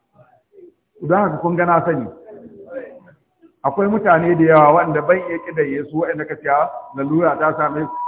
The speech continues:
Ai wani da ya riƙa guzuri ne duka. Za a sai mai kujera naira, naira miliyan goma. Har guzuri ne,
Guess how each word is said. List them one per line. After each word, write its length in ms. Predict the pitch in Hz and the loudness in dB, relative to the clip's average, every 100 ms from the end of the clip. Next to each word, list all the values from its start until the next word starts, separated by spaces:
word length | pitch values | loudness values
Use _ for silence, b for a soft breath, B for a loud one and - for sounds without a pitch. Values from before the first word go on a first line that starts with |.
| - 988 | 2 8
Ai 100 | 226 | 8
wani 260 | 240 233 | 10 8
da 120 | 190 190 | 8 8
ya 80 | 190 | 10
riƙa 500 | 208 208 165 127 - | 8 8 6 6 2
guzuri 360 | 151 156 190 190 | 0 2 2 2
ne 160 | 196 185 | 2 2
duka. 320 | 214 165 120 - - - _ _ _ _ _ _ _ _ _ _ _ _ _ _ _ - | 2 0 -2 -8 -20 -20 _ _ _ _ _ _ _ _ _ _ _ _ _ _ _ -10
Za 220 | 139 233 262 | 6 8 10
a 120 | 196 | 8
sai 160 | 208 208 | 8 10
mai 180 | 214 214 | 10 8
kujera 480 | 190 160 190 180 165 | 8 8 8 10 8
naira, 520 | 180 202 185 156 139 - - - | 8 8 8 8 6 0 -12 -6
naira 460 | 170 208 202 180 | 0 4 6 6
miliyan 540 | 180 190 185 170 151 143 | 4 2 2 2 0 2
goma. 460 | 175 180 135 - - - _ _ _ _ _ _ _ _ _ _ _ | 4 6 2 -4 -12 -20 _ _ _ _ _ _ _ _ _ _ _
Har 120 | 180 190 | 2 4
guzuri 380 | 165 143 147 151 | 4 0 0 2
ne, 120 | 151 | 2